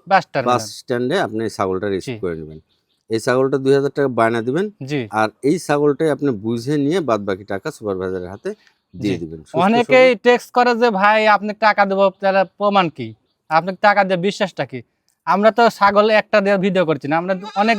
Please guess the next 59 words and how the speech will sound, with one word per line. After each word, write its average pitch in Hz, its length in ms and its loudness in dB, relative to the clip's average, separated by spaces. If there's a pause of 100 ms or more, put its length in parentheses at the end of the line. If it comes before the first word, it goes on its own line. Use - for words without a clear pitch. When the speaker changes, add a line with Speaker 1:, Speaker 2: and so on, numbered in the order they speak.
Speaker 1:
ছাগল 185 300 0
দিয়ে 180 120 -2
ভিডিও 160 220 2
করছি। 139 160 0
Speaker 2:
অনেক 170 200 6
ছাগল 156 320 4
দিয়ে 156 180 4
Speaker 1:
আপনি 196 140 2
Speaker 2:
বহুত 170 280 6
দিন 180 240 0
ধরে 170 180 4
অনলাইনে 156 460 4
Speaker 1:
জি। 147 60 4
Speaker 2:
ব্যবসা, 139 360 2 (600)
ব্যবসা 143 340 2
টিকবে 151 220 -4
না 151 60 -2
Speaker 1:
দুই 202 140 6
হাজার 220 200 6
Speaker 2:
ভাই। 208 100 0
আর 226 40 6
Speaker 1:
টাকা 226 160 2
যদি 220 80 4
Speaker 2:
দুই 220 80 6
হাজার 233 160 2
Speaker 1:
মাইরে 226 220 4
Speaker 2:
টাকা 220 80 2
Speaker 1:
নিয়ে 226 140 4
দিলাম, 226 260 4
Speaker 2:
মাইরে 208 120 4
Speaker 1:
ব্যবসা 208 220 2
প্রতিষ্ঠান 220 340 -2
Speaker 2:
কেউ, 160 80 6
Speaker 1:
বন্ধ। 220 140 4 (120)
Speaker 2:
হ্যাঁ, 131 240 -2
কেউ 147 180 2
ব্যবসা 139 380 0
প্রতিষ্ঠান 131 440 -6
বন্ধ 110 180 -2
করে 104 120 0
Speaker 1:
বন্ধ 220 280 2
Speaker 2:
দিবে। 233 60 4
Speaker 1:
করে 226 140 4
দিয়ে 233 160 2
আপনি 214 320 2 (160)
চ্যানেল 226 260 2
মালিক 214 240 2
আপনি 208 280 2
আছেন, 156 200 2
আপনি 180 220 0
তো 196 100 -4
আর 202 60 4
আমার 202 180 2
খালি 208 140 0
একলা 196 200 0
ভিডিও 170 240 0
করেন 135 160 -2
না, 127 100 -10
Speaker 2:
হ্যাঁ, 85 180 -12